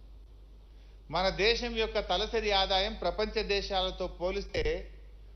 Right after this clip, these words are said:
నూట నలభై నాలుగో స్థానానికి పడిపోయింది. అదానీ గారు మాత్రం ప్రపంచ కుబేరుల్లో మూడో స్థానానికి ఎగబాకిండు.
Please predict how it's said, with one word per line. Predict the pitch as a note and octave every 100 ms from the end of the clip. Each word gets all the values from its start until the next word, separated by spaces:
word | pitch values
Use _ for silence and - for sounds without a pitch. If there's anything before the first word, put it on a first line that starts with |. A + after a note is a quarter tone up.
| -
నూట | D3+ G3 G3+
నలభై | G3 F#3+ F3+ F3+ F3+
నాలుగో | E3+ E3+ E3+ E3
స్థానానికి | E3 D#3 F#3 G3 F3+
పడిపోయింది. | D#3 D3 C#3+ G#2+ - - - - - - - - - - - - - - - - - -
అదానీ | D3+ E3+ A#3+ B3+ B3+
గారు | B3 A#3+
మాత్రం | A#3 A3+ B3 A3+
ప్రపంచ | G#3+ A3+ A#3 A3+
కుబేరుల్లో | G#3+ G#3 A3+ A3 A3 A#3
మూడో | G3+ G#3 G#3
స్థానానికి | - G3+ G3 G3 F#3+
ఎగబాకిండు. | D#3+ D#3+ C#3 B2 G#2+